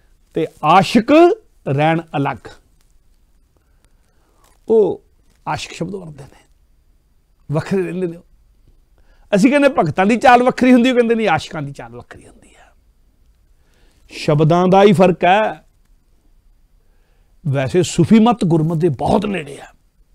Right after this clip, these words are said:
ਬਹੁਤ ਨੇੜੇ ਆ। ਇੱਥੋਂ ਤੱਕ ਕਿ ਸੂਫੀ ਸਾਡੇ ਹੀ ਨੇ, ਸਾਡੇ ਤੋਂ ਨਹੀਂ ਸਾਂਭੇ ਗਏ।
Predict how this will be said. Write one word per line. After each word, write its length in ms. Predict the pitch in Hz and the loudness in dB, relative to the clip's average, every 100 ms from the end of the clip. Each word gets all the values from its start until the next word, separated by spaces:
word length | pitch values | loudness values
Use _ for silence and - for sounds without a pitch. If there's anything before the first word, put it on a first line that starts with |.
| _ - | _ -20
ਬਹੁਤ 460 | 127 - 214 240 | -8 -4 -2 -4
ਨੇੜੇ 360 | 233 185 151 113 | -6 -8 -10 -16
ਆ। 140 | - _ _ _ _ _ _ _ _ _ _ _ 247 | -20 _ _ _ _ _ _ _ _ _ _ _ 0
ਇੱਥੋਂ 340 | 285 - 339 | 2 4 4
ਤੱਕ 220 | 330 294 233 | 4 4 2
ਕਿ 120 | 285 | 0
ਸੂਫੀ 320 | - 196 262 | 2 4 4
ਸਾਡੇ 340 | - 196 175 | 4 4 6
ਹੀ 120 | 233 220 | 6 4
ਨੇ, 160 | 185 - _ _ _ _ _ _ _ _ _ _ _ _ _ _ _ _ | 0 -6 _ _ _ _ _ _ _ _ _ _ _ _ _ _ _ _
ਸਾਡੇ 280 | - 190 202 | -14 -8 -8
ਤੋਂ 160 | 196 | -6
ਨਹੀਂ 160 | 175 170 | -6 -4
ਸਾਂਭੇ 360 | 160 180 196 | -4 -4 0
ਗਏ। 160 | 180 147 | 0 -2